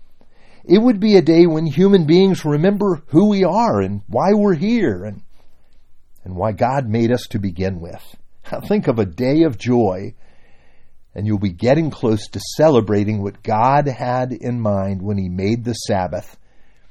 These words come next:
and called it holy. And finally, think about how we're being sustained by that hope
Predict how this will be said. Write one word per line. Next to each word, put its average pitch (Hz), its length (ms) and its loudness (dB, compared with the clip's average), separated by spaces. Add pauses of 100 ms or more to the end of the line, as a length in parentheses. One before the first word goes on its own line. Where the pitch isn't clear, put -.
(360)
and 98 180 -6
called 92 340 -2
it 104 100 -2
holy. 95 560 -6 (1000)
And 95 100 -16
finally, 143 680 2 (800)
think 247 160 0
about 226 260 4
how 175 160 2
we're 151 180 4
being 123 260 0
sustained 110 800 -2
by 95 160 -4
that 101 220 -4
hope 87 360 -12